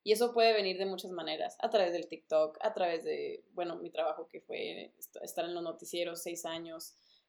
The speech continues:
eh, ahora con chamba. O sea, eso me, me apasiona porque siento que estoy aportando mi granito de arena para mejorar el mundo, sea como sea.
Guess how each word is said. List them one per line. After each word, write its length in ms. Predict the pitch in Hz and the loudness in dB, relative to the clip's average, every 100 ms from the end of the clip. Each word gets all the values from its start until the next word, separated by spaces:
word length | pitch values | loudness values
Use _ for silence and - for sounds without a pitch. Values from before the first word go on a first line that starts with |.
| - | -4
eh, 200 | 180 180 | 2 4
ahora 260 | 175 180 | 6 4
con 160 | 180 156 | 2 -6
chamba. 580 | - 175 170 165 170 - - | -4 -4 -2 -4 -4 -12 -14
O 80 | 196 | -8
sea, 160 | - | -4
eso 240 | - - 202 | -4 -4 -2
me, 180 | 196 | -2
me 120 | 180 170 | -2 -2
apasiona 540 | 160 165 185 190 196 | -2 -2 -2 -2 -2
porque 300 | 185 - 175 | -6 -8 -8
siento 320 | - 170 190 | -6 -6 -6
que 60 | 190 | -6
estoy 160 | - | -4
aportando 420 | 175 185 190 175 180 | -4 -4 -6 -4 -2
mi 120 | 185 | -2
granito 340 | 165 165 170 | -2 -4 2
de 80 | 185 | 2
arena 400 | 170 175 190 185 _ _ _ _ - | 4 2 0 -2 _ _ _ _ 2
para 420 | 175 165 160 156 | 4 6 6 4
mejorar 800 | 165 160 160 160 165 170 175 175 | 0 0 4 6 4 2 -2 -4
el 180 | 180 185 | -2 -2
mundo, 600 | 185 185 185 180 165 - _ _ _ | -2 -6 -4 -4 -4 -6 _ _ _
sea 320 | - 202 190 | -2 4 4
como 220 | 190 185 165 | 4 -4 -4
sea. 340 | - - - | -4 -4 -8